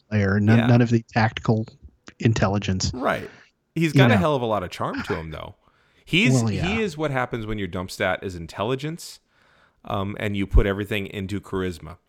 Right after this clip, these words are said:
Speaker 2: Cap is what you get when your dump stat is, um, none of them. He's completely
Speaker 1: Yeah, well,
Speaker 2: well-balanced. <laughs> Like
Speaker 1: Well, I, okay, I, I am going to say, I think, I think if, if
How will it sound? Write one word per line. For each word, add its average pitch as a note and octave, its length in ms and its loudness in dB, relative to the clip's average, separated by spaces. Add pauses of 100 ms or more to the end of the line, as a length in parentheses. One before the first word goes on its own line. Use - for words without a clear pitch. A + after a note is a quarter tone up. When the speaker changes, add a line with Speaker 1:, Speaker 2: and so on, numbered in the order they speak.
(220)
Speaker 2:
Cap D3+ 320 -2
is - 140 -4
what C3 100 0
you A#2 140 -4
get F#2+ 180 -2
when F#2+ 140 -6
your F#2 100 -6
dump F2+ 260 -8
stat F2+ 440 -4
is, E2+ 520 -8
um, D#2 380 -10 (1120)
none A2+ 300 0
of F#2+ 140 -2
them. C#2+ 280 -8
He's G#2+ 320 -4
completely A#2 480 -2
Speaker 1:
Yeah, C#3 100 4
well, G2+ 140 2
Speaker 2:
well-balanced. G2+ 680 -4 (100)
<laughs> - 120 -8
Like A#2+ 200 0 (360)
Speaker 1:
Well, C3+ 200 -2 (120)
I, D#3+ 160 0
okay, C3 340 2
I, B2 220 -2
I A#2+ 100 -2
am A#2 200 -2
going A2 220 -4
to A2 80 -8
say, A2 220 -6
I G#2+ 60 -4
think, G#2+ 320 -6
I A2+ 80 -4
think A2 300 -2
if, A#2 360 -2
if - 380 0